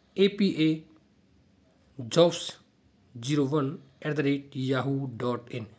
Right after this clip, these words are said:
यहाँ पर आप मेल करके और भी कोई जानकारी लेना चाहें, ले सकते हैं।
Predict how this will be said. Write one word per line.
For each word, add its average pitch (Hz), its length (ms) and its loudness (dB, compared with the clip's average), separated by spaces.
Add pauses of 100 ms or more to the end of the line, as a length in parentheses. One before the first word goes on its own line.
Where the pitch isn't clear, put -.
(440)
यहाँ 156 300 4
पर 208 140 0
आप 151 220 -2
मेल 160 260 4
करके 147 320 -4 (120)
और 160 180 0
भी 196 100 0
कोई 147 180 0
जानकारी 127 320 -4
लेना 127 160 -4
चाहें, 131 200 -4
ले 131 80 0
सकते 143 280 -2
हैं। 175 220 2